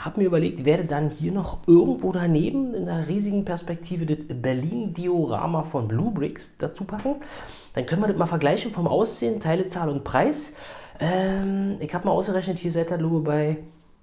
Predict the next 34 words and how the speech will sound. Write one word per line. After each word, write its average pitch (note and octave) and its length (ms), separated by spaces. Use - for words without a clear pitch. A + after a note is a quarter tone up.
bei A2+ 80
hundertachtzig D3+ 540
Euro F#3 500
und, F#3 800
äh, F3 520
Moment, D3 340
wie E3 80
viele? F3+ 240
Dreitausendsechshundertfünfzig D3+ 1000
Teile, D3 640
äh, - 20
fünf D3 280
Cent. G2+ 340
Ähm, G#2 120
und A2 160
hier - 220
sind, A2+ 300
äh, A2 180
ich - 140
tippe D3 260
mal, A2 220
es A2+ 100
sind A2 160
Gobrix-Teile. C3 680
Ich G#2+ 180
werde A2+ 140
hier C3 100
mal A2 120
so G#2 120
was G#2 120
einblenden. B2 480
Vielleicht A2 300
kann A#2 160
ja A2+ 220